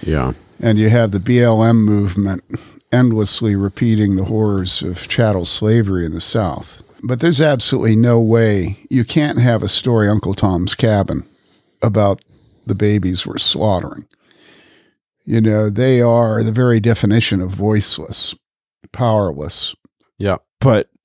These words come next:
Speaker 3: something that I've seen recently, Tim, that's made me furious is the way that we'll have that voice for our pets. I mean, I saw this
Speaker 2: Mm.
Speaker 3: dog food commercial recently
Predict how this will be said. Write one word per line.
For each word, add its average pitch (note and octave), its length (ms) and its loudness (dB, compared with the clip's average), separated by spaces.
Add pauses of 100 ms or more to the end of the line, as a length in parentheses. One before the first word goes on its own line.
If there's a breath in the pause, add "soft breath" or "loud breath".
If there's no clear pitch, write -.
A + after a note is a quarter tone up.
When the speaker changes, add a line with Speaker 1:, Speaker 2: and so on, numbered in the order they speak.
(100)
Speaker 3:
something B2 540 2
that F#2+ 140 2
I've F2+ 180 2
seen G2 320 2
recently, F2+ 540 0
Tim, F2 280 0
that's D2+ 260 -2
made E2 240 0
me F2+ 100 0
furious A2+ 1120 -2 (180)
is F#2 280 0
the F#2 120 0
way F2 340 0
that E2+ 220 -6
we'll E2+ 320 -2
have D3+ 520 0
that D#2+ 220 -4
voice E2 380 -4
for E2 280 -4
our A#1 160 -4
pets. - 600 -4 (460)
I C3+ 140 2
mean, C3 280 4
I - 180 2
saw E3 340 2
this D3+ 260 2
Speaker 2:
Mm. G#2+ 420 -6
Speaker 3:
dog G#3 480 4
food - 460 -2
commercial D2 640 -6
recently - 680 -10